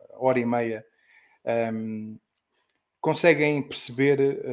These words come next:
hum, e conseguem ter, eh, elementos para pesquisarem por vocês próprios. Hum, porque, hum, a comunicação social, tivemos o José Gomes Ferreira a falar nisto, não tivemos rigorosamente mais ninguém. Eh,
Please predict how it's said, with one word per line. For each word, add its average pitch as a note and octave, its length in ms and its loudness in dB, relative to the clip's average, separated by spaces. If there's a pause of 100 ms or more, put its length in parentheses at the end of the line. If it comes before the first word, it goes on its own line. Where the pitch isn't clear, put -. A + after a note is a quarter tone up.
(220)
hum, A2+ 260 -8
e B2+ 120 -10
conseguem D3 600 0
ter, C3 320 4
eh, A2 580 -6
elementos C#3 640 0
para C3+ 340 2
pesquisarem C#3+ 540 2
por B2 100 -10
vocês B2 240 -4
próprios. - 480 -10 (1080)
Hum, G#2 460 -12 (880)
porque, C3 840 2 (420)
hum, G#2 340 -12
a A#2 60 -10
comunicação D3+ 440 -4
social, B2+ 720 0 (400)
tivemos C3+ 320 4
o - 20 -8
José B2+ 220 2
Gomes C3+ 240 0
Ferreira B2+ 300 0
a - 20 -8
falar A2+ 300 0
nisto, A#2+ 360 -6 (220)
não C3 100 -6
tivemos C3 280 0
rigorosamente A#2+ 640 0
mais A2 160 -4
ninguém. G#2 420 -12 (640)
Eh, A#2+ 140 -2